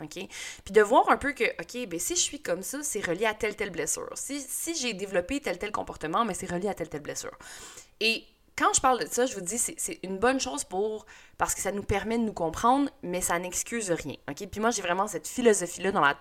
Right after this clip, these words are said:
dans, dans la vie, dans le sens où, euh, t'as beau avoir eu plein de traumatismes,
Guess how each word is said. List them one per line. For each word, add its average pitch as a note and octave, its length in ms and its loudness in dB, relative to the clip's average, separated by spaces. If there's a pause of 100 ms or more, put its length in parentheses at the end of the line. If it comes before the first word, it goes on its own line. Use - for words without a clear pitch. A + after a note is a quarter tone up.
(120)
dans, C#3 260 2
dans C3+ 160 2
la D3 140 4
vie, G3+ 180 -6
dans F#3 140 4
le E3 40 4
sens A3+ 300 2
où, A#3 160 -2 (480)
euh, D3 480 0 (680)
t'as G3 120 4
beau A#3 240 6
avoir F3 260 6
eu G#3 60 -6
plein A#3 200 2
de C#4 40 2
traumatismes, A3 640 0